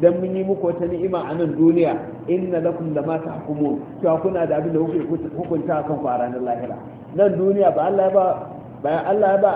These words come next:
arna dukiya ba, ba ya ba su mulki ba, ba ya ba su daraja ba, ba ya ba su matsayi ba, ba ya ba su ɗaukaka ba, ba ya ba su jin daɗi ba. A nan duniya Allah duk ya ba su. Yanzu haka ma ya ba su abin da bai ba musulmi ba.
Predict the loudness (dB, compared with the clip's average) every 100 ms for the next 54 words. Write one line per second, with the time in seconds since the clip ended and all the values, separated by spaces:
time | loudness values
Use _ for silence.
0 | 2 2 4 4 2 -2 -2 2 4 4
1 | 4 0 -12 -14 -16 -16 -16 -16 -6 2
2 | 6 8 8 6 0 0 0 2 0 -6
3 | -14 -16 -16 -14 -2 4 8 10 8 8
4 | 10 10 6 6 0 -4 -12 -16 -16 -4
5 | 6 10 10 8 6 6 4 4 2 0
6 | -6 -12 -14 -12 4 8 8 8 6 4
7 | 4 2 2 2 0 -6 -8 -8 -8 2
8 | 8 10 10 6 2 8 10 8 4 0
9 | 0 -8 -14 -14 -12 -12 -12 -4 0 2
10 | 4 4 4 2 0 2 2 2 4 10
11 | 10 12 8 4 -8 -12 -14 -16 -16 -16
12 | -14 -14 -14 -16 2 6 8 8 8 6
13 | 2 4 4 6 6 6 0 0 0 2
14 | 2 2 2 -4 -6 -8 -8